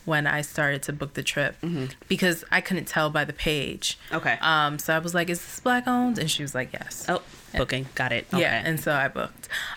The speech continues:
Speaker 1: Um, and it's just, you know, about putting money back in your community.
Speaker 2: Absolutely.
Speaker 1: But, like, if you're going to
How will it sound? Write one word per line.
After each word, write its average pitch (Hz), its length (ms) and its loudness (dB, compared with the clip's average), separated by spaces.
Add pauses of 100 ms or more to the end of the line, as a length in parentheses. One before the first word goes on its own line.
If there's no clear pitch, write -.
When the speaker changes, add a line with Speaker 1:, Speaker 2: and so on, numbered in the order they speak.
Speaker 1:
Um, 247 340 8
and 262 160 6
it's 294 220 2
just, 311 380 2
you 302 100 2
know, 285 140 4
about 262 260 2
putting 254 160 2
money 247 200 4
back 226 260 0
in 226 60 0
your 214 120 2
community. 180 640 0 (140)
Speaker 2:
Absolutely. 147 420 -2
Speaker 1:
But, 196 260 6
like, 208 200 2
if 202 120 2
you're 208 120 4
going 208 380 4
to 202 600 4